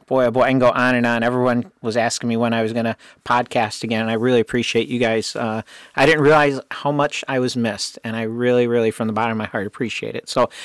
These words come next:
anyway, um, this is a long podcast today. It, uh, turned, I intended it to be an interview, and it really turned out to be just a conversation. Um, my buddy Scott Harity is a, uh, firefighter, paramedic, engineer,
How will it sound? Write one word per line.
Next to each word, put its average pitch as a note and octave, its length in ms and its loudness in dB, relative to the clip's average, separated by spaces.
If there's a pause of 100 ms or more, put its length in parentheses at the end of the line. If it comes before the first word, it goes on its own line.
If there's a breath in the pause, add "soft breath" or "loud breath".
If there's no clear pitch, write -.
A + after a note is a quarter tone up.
(240 loud breath)
anyway, D#3 480 2
um, C3+ 380 2
this D#3 180 4
is F#3 100 2
a D#3 60 2
long D3 240 2
podcast B2+ 600 -2
today. G#2 200 -4
It, - 420 -6
uh, A#2 340 0 (560 loud breath)
turned, D3+ 280 2
I C3 380 2 (100)
intended G3 480 2
it F3+ 180 2
to C#3+ 100 -2
be C#3+ 100 4
an C#3+ 120 0
interview, A#2+ 600 -2
and D3 100 -2
it - 60 -4
really D3 340 2
turned B2 280 -2
out B2 220 -2
to - 60 -10
be B2 140 0
just A#2+ 240 -4
a A#2+ 60 -8
conversation. A2+ 840 -4 (420 loud breath)
Um, A2 520 -4
my A#2 160 -2
buddy A#2 280 0
Scott - 340 -2
Harity C3+ 580 0
is A#2+ 340 0
a, A2+ 320 0
uh, A2 360 -4
firefighter, C#3+ 840 4
paramedic, C#3 760 0
engineer, C3+ 720 2